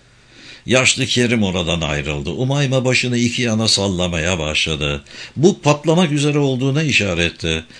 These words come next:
Ethem onu içeriye, bebeklerin ağlamakta olduğu odaya götürdü.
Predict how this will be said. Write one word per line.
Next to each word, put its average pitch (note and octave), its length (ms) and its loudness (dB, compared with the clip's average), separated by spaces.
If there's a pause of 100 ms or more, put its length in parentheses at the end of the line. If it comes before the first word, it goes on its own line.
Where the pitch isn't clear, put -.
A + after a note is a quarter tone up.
(140)
Ethem A2+ 340 0
onu D#2+ 180 -2
içeriye, D#2+ 580 0
bebeklerin B2 600 0
ağlamakta A#2+ 600 0
olduğu A#2+ 340 2
odaya F#2 320 0
götürdü. D#2 680 -2